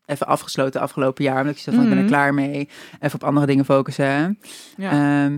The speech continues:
Speaker 1: nou ja, trouwens, ik heb wel, dit is echt weer leuk. Ik heb wel anderhalve maand met één jongen gepraat, een paar
Speaker 2: Oh.
Speaker 1: maanden geleden.
Speaker 2: Ja.
Speaker 1: Eh,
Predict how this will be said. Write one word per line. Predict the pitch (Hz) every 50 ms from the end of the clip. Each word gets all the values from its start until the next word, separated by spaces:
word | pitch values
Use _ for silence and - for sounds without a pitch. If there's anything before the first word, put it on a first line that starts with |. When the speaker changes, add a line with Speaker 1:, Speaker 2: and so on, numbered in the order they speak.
| - - - -
Speaker 1:
nou | - 175 190
ja, |
trouwens, | 208 - 240 226 240 254
ik | - 247
heb | 196 160
wel, | 190 208 214 208 - - _
dit | - 147 180 180
is | 240 240
echt | 220 247
weer | 240 220 208
leuk. | 196 185 185 202 196
Ik | 202 -
heb | 214 190
wel | 208 196
anderhalve | 185 180 185 196 180 170 170 175
maand | 160 151
met | 147 139
één | - 147 147
jongen | 143 135 135 139 135
gepraat, | 147 - - 143 135 143 151
een | -
paar | - 143
Speaker 2:
Oh. | 139
Speaker 1:
maanden | 139 139 139 147
geleden. | - 156 139 135 139 143 147 151 165 190 226 254
Speaker 2:
Ja. | - 180 156 185 214 - _ _ _
Speaker 1:
Eh, | _ 151 160